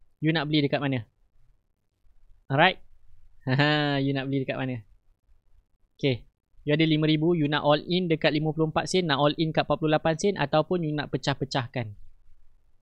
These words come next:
Soalan saya. Ha, you nak beli all in empat puluh lapan sen belum breakout atau you nak beli masa breakout dekat lima puluh empat sen?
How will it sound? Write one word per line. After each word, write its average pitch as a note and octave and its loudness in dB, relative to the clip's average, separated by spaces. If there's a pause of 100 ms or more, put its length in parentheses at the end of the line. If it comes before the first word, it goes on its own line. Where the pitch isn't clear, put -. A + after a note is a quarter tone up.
Soalan D3+ 2
saya. C3+ 0 (960)
Ha, B2 -6
you C3+ -6
nak C#3+ -8
beli D#3+ 0
all D3 2
in D#3+ -2
empat - -2
puluh D#3 0
lapan D#3 0
sen F#3+ 0
belum D#3 2
breakout D#3+ 0
atau D3+ 0
you D3+ 0
nak D3 -2
beli D3+ -2
masa D3 -2
breakout C#3 -2
dekat C#3 -4
lima C3+ -4
puluh C3 -2
empat C3 -6
sen? A#2+ -6